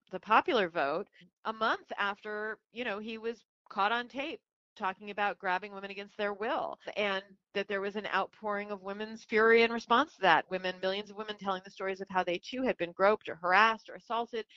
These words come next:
and that it didn't matter, that in fact the guy could still be elected president. And that sort of realization, I think, sparked a lot of women to say, "We have to change the system," in part by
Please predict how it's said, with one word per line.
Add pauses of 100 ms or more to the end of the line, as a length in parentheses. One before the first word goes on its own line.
(240)
and
that
it
didn't
matter, (400)
that
in
fact
the
guy
could
still
be
elected
president.
And
that (520)
sort
of
realization,
I
think,
sparked
a
lot
of
women
to
say,
"We
have
to
change
the
system,"
in
part
by